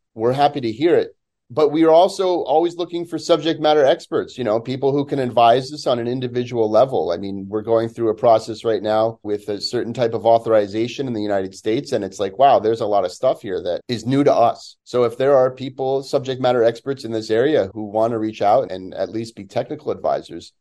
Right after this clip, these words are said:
we're always glad for that kind of expertise, because what we started trying to do and where we are now, you know, I never would have believed it if you would have told me this ten years ago. So the more support and expertise we can recruit, the better things will go for everyone.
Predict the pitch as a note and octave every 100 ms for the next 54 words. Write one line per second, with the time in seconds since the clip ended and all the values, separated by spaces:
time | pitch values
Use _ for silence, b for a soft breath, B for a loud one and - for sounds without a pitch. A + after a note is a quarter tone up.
0 | _ - A#2 A2+ A#2 B2+ G2+ G2 F#2+ F#2
1 | - G2+ F#2+ - G#2 F#2+ G2+ F#2+ - F#2+
2 | A#2 G2+ E2 E2 - F#2 E2+ - A#2 G#2
3 | C3 D3 C#3 D#3 D3+ D#3+ D3+ D#3+ E3+ D#3+
4 | D3 D#3+ F3 F3+ B2 B2 C#3 C#3 C#3 C3+
5 | C3+ B2+ C3+ D#3 E3+ B2+ _ A#2+ A#2 A#2+
6 | A#2+ B2 C#3+ C#3 C3+ B2 B2+ C#3+ B2 G2
7 | F#2 G#2 G#2+ G2+ - A2+ A2+ G#2+ G#2 A2+
8 | G#2 G2+ G2 F#2 E2+ C#2+ - _ _ -
9 | - G2 F#2 F2+ _ A2 A#2+ C3+ C3 B2+
10 | C3 C3+ A2+ A2+ A2+ A#2 B2 B2 C3 A2
11 | A2+ A#2+ - G#2+ F#2+ - B2 - G#2+ F#2
12 | A2 A2+ G#2+ G#2 - A2 G#2 F#2 G2 G2+
13 | G2 F2 G2 E2+ C#2